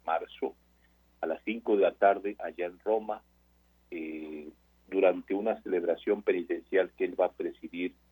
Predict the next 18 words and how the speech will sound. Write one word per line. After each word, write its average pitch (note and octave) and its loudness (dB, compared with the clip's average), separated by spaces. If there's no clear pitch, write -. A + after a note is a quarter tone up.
allá D#2+ -4
en E2 -6
San E2+ -16
Pedro, E2+ -2
en D#2 -14
Roma. E2 0
Y, A2+ -2
eh, E2 2
esta G2 -2
consagración F#2 4
obviamente F2 -4
es, E2 -8
eh, D2 -10
de E2 4
Rusia A2 4
y E2+ -6
de D#2+ 4
Ucrania F#2 4